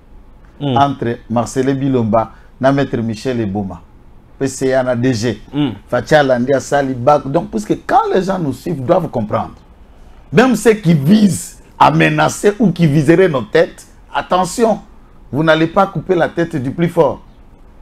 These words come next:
Speaker 2: Derrière, c'est à qui Oko Vando Vimbi Motema, Keba Soko Monima na Soso Atondi na Nzungu. Bakisa Moko Eteni à l'issession na Lobite.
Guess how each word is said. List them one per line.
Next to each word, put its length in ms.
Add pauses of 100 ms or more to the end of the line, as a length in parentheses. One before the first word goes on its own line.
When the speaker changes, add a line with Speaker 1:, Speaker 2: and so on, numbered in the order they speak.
(1040)
Speaker 2:
Derrière, 560
c'est 320
à 120
qui 400
Oko 320
Vando 400
Vimbi 420
Motema, 800 (380)
Keba 760
Soko 280
Monima 340
na 120
Soso 320
Atondi 400
na 160
Nzungu. 480 (1300)
Bakisa 460
Moko 280
Eteni 300
à 40
l'issession 440
na 100
Lobite. 400